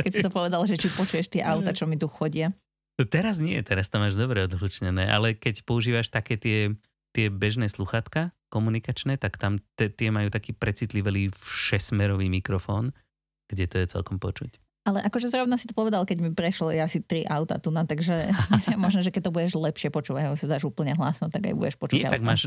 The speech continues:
Speaker 2: máš dobre nastavené práve tento signal to noise ratio, to znamená,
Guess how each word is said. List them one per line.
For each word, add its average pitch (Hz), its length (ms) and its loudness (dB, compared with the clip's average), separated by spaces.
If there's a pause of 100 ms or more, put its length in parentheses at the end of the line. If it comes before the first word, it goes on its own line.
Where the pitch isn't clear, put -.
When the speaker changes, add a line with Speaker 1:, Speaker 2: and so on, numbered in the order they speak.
(120)
Speaker 2:
máš 110 260 2
dobre 135 320 2
nastavené 120 560 0
práve 123 500 0
tento 120 440 -2
signal 135 500 2
to 127 200 -2
noise 120 340 2
ratio, 110 560 0
to 87 160 -4
znamená, 98 500 2